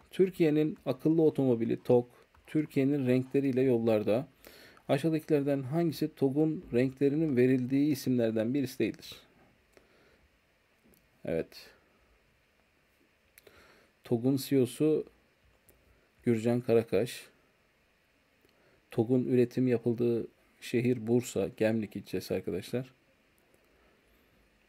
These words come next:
Cevabımız ne olacak arkadaşlar? Amasra. Amasra yok. Bursa seçeneği doğru seçenek. Evet, on birinci soruya geldik. Avrupa Birliği'nin ve nato'nun merkezi olan şehir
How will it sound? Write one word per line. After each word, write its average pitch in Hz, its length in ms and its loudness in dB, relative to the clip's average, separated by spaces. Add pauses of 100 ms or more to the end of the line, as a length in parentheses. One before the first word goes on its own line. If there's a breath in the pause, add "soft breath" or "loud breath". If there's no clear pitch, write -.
(360)
Cevabımız 131 400 4
ne 151 60 2
olacak 113 300 -2
arkadaşlar? 104 540 -2
Amasra. 123 500 0
Amasra 120 580 -4
yok. 113 320 0 (320 loud breath)
Bursa 117 260 -2
seçeneği 117 600 -4
doğru 117 220 -2
seçenek. - 400 -8 (4000 soft breath)
Evet, 170 240 2
on 185 180 4
birinci 165 220 6
soruya 139 260 4
geldik. 127 400 2
Avrupa 160 460 4
Birliği'nin 131 540 0
ve 127 240 0
nato'nun 143 480 0
merkezi 120 540 -2
olan 117 260 0
şehir 143 480 -2